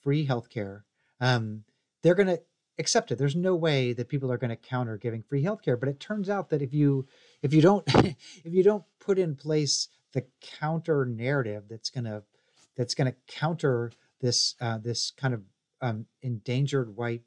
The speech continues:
supremacy narrative, if you don't join it with that, then you can give people all the healthcare, you know, go to their house with a team of doctors, and they're, and it's, it's still not gonna work. And so, and so in a way, the, the, the, the,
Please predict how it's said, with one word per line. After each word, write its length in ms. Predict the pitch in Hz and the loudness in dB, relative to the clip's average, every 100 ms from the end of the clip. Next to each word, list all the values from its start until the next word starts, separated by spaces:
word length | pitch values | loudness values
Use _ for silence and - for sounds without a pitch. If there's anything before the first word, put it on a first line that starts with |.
| - | -14
supremacy 600 | - 113 147 196 - 147 | -12 -8 -4 -4 -2 -2
narrative, 280 | 120 120 123 | 0 -2 -2
if 80 | |
you 100 | 135 | -2
don't 240 | 139 196 185 _ - | 0 0 -2 _ -12
join 380 | 123 135 190 | -6 -4 -2
it 120 | 170 104 | -4 -6
with 140 | 107 | -12
that, 360 | 107 104 107 _ _ _ _ | -12 -12 -14 _ _ _ _
then 120 | 160 | 0
you 120 | 190 | 2
can 80 | 214 | 2
give 160 | 202 175 | 2 2
people 220 | 208 185 | 0 -2
all 120 | 170 | -2
the 80 | 180 | -2
healthcare, 400 | 196 - 185 156 - _ | -4 -4 -2 -2 -4 _
you 80 | 185 | -2
know, 240 | 185 151 - _ - | 0 0 -4 _ 2
go 180 | 185 | 6
to 60 | 208 | 6
their 140 | 190 | 4
house 500 | 147 196 208 - - - _ - | 2 0 0 -2 -6 -12 _ -2
with 160 | 151 160 | 0 2
a 140 | 139 - | 0 -2
team 240 | - 185 180 | -4 -2 0
of 80 | |
doctors, 560 | 147 190 214 147 117 - - | 0 0 0 0 -2 -4 -6
and 100 | 127 | -4
they're, 160 | 139 - | -4 -2
and 80 | 135 | -4
it's, 200 | - 170 - - 139 | -4 -8 -12 -14 -2
it's 180 | 156 - | 0 4
still 120 | 180 | 4
not 160 | 160 | 4
gonna 160 | 160 175 | 2 2
work. 240 | 208 202 165 | 2 2 -2
And 100 | 139 | 0
so, 260 | 170 156 - _ _ - | 2 0 -2 _ _ -8
and 140 | 165 | -2
so 140 | 202 | 0
in 120 | 190 185 | 0 -2
a 60 | |
way, 220 | 180 202 | 0 0
the, 160 | 180 143 | 0 -4
the, 200 | 127 131 - | -6 -6 -6
the, 200 | 123 117 117 | -8 -8 -8
the, 180 | 120 | -8